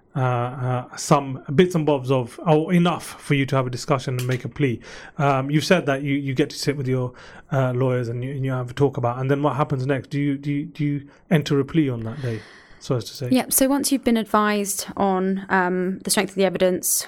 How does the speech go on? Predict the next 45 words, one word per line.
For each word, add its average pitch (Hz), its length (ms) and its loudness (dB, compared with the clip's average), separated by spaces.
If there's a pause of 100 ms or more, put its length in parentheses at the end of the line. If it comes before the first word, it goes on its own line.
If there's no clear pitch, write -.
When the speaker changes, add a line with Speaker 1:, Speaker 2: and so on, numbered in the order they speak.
Speaker 2:
credit - 260 0
for 202 60 -4
guilty 180 340 0
plea, 180 340 2
sentencing 190 480 0
options, 180 380 0
et 170 80 -2
cetera, 175 380 0 (280)
you 214 200 2
will 208 100 2
be 208 140 2
called 196 360 4
into 180 240 0
court. - 540 0 (480)
Um, 196 220 4
the 208 180 4
indictment 202 580 2
will 180 80 -2
be 185 140 0
put 190 220 4
to 185 100 -2
you, 196 80 2
so - 100 -2
the 180 80 2
charge 185 320 2
will - 80 -8
be 190 80 0
put - 220 2
to 180 100 -2
you 180 60 2
again, 180 400 0 (120)
and 180 160 0
you 185 120 0
have 185 300 0
the 175 100 0
opportunity 175 480 -4
to - 100 -4
enter 180 220 -2
guilty 175 360 -2
or 170 60 0
not 170 180 -2
guilty. - 440 -4 (560)
Speaker 1:
Right. 127 320 0 (600)
Um, 147 880 2 (300)
and 147 500 0